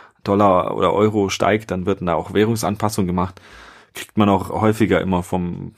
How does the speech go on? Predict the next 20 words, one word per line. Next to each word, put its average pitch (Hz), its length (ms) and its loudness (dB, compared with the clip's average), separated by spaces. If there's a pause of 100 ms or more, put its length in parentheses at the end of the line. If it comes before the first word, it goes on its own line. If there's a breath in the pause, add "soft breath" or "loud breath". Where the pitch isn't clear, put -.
also 92 220 -12
ich 90 80 -16
krieg - 200 -14
da 87 100 -4
immer 87 180 -6
wieder, 50 460 -6
äh, - 40 -14
Mails 98 380 -4
vom 90 180 -6
App 90 140 -4
Store, 98 320 -2
die 95 100 -8
sagen, 87 220 -2
"Hey, 139 380 2
äh, 107 420 0
weiß 107 200 -2
ich 107 40 -4
nicht, 98 160 -6
in 92 120 -4
Indien 110 640 -2